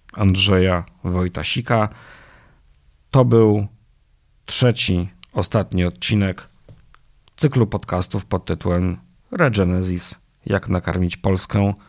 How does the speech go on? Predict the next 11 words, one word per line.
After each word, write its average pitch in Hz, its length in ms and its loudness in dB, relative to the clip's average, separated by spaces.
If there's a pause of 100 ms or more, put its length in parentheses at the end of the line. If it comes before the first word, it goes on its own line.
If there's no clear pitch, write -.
(220)
i 120 60 -2
świat, 123 500 -2 (600)
który 95 460 2 (340)
przygotowaliśmy 92 960 0 (640)
wraz 95 520 0 (200)
z 90 400 0 (120)
Pauliną 92 560 4 (140)
Januszewską, 98 800 2 (600)
aby 104 400 2 (520)
zaprezentować 104 920 2
państwu - 460 -2